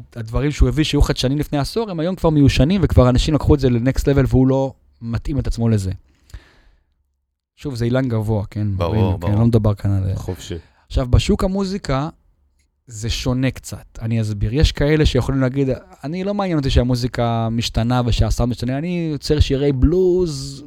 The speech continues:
Speaker 1: קאנטרי על הגיטרה שלי, וזה מה אני עושה, ושימותו כולם." וזה יכול או לעבוד לך נהדר, כי יהיה לך קהל קבוע שילך איתך הרבה זמן,
Speaker 2: בייס, כן.
Speaker 1: ו-, ויאהב את זה, ותמיד, תמיד יהיה נאמן לך.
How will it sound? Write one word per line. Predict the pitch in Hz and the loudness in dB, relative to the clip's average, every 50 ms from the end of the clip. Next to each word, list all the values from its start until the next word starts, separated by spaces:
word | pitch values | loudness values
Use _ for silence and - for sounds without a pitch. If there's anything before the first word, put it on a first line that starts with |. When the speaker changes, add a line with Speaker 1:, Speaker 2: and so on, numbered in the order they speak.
| 127 - | -8 2
Speaker 1:
קאנטרי | - - 156 180 170 - - 170 170 | 4 4 4 4 4 4 4 4 4
על | 156 143 | 0 -2
הגיטרה | 123 113 120 113 - 170 147 151 160 | -2 -2 -4 -2 -2 -2 -2 0 0
שלי, | 151 - 170 170 170 165 156 | 0 0 0 0 0 0 -2
וזה | 127 120 110 120 185 202 180 | -4 -6 -6 -4 -4 -2 -2
מה | 165 151 | -2 -2
אני | 147 143 139 | -2 -2 -4
עושה, | 139 127 - - 180 170 175 170 | -6 -6 -6 -8 -8 -8 -8 -6
ושימותו | 147 135 120 - - 135 135 156 170 - 160 | -6 -6 -4 -2 0 2 2 2 2 -2 -4
כולם." | - - 139 127 113 98 - _ _ - - - _ _ _ _ _ _ _ _ _ _ | -8 -8 -8 -8 -8 -10 -14 _ _ -20 -20 -20 _ _ _ _ _ _ _ _ _ _
וזה | - - 104 117 127 | -4 -2 0 0 2
יכול | 123 107 110 170 180 180 175 - _ _ - | 2 2 2 4 2 2 2 -2 _ _ -2
או | 170 180 | 0 2
לעבוד | 185 165 135 123 113 113 139 147 151 | 2 2 2 2 4 4 4 4 4
לך | 160 151 - | 2 0 0
נהדר, | 139 123 127 123 123 123 143 143 | 0 0 0 0 0 0 0 -2
כי | 131 - - 123 | -2 -4 -4 -2
יהיה | 135 | -2
לך | 135 - 139 | 0 -2 -2
קהל | - - - 95 127 131 | -2 -2 -2 2 2 2
קבוע | 123 - - 123 107 127 139 131 | 2 2 -2 0 4 4 4 4
שילך | - - 127 127 | 4 2 0 0
איתך | 120 - - 110 | -2 -2 -4 -2
הרבה | 101 110 110 139 139 | 0 4 4 4 4
זמן, | 123 123 131 135 139 139 139 | 4 2 2 2 2 2 2
Speaker 2:
בייס, | 104 110 95 85 - - - - | 2 0 0 -2 -4 -12 -18 -16
כן. | - - 85 82 | -10 -8 -6 -2
Speaker 1:
ו-, | - 127 127 110 | -2 -2 -2 -2
ויאהב | 117 120 127 127 120 104 117 143 147 143 | 0 2 6 6 8 8 8 8 8 8
את | 131 - - | 8 6 6
זה, | 139 143 147 | 2 2 2
ותמיד, | 123 104 - 127 135 165 170 143 _ - | 2 2 2 4 4 4 2 2 _ 4
תמיד | - - 160 170 151 | 4 4 4 4 0
יהיה | 151 139 123 | 0 -2 0
נאמן | 123 117 110 110 110 110 | 0 -2 0 0 0 -2
לך. | 107 101 - | -2 -2 -4